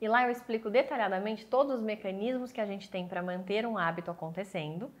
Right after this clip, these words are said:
E justamente esses mecanismos é o que a gente entende que sabota. Mas sabota o quê? Aquela coisa nova que eu quero. Então vamos pegar um exemplo pra ficar bem simples. Vamos imaginar que você queira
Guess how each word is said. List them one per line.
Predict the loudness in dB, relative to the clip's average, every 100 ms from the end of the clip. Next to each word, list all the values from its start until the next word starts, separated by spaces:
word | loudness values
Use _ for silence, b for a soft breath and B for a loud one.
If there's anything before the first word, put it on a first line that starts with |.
| B B
E | -4
justamente | -2 0 2 2 2 -2
esses | -6 -4
mecanismos | -4 -6 -4 -2 -2 0
é | 0
o |
que | 0
a | -2
gente | -4 -4
entende | -4 -4 -4 -4
que | -8
sabota. | -6 -2 4 6 6 4
Mas | -6 -4
sabota | 0 0 0 -2
o |
quê? | -2 -2
Aquela | 0 0 2
coisa | 2 2 0
nova | 0 4 6 6 4 -2
que | 0
eu | -2
quero. | 0 -2 -2 -6 B B _
Então | -2
vamos | 0 0
pegar | 0
um | 0
exemplo | 0 0 -2 -4
pra | -6
ficar | -2 0
bem | 0
simples. | -4 -8 -8 -4
Vamos | -2
imaginar | -2 -2 -6
que | -6
você | -6
queira | -2 0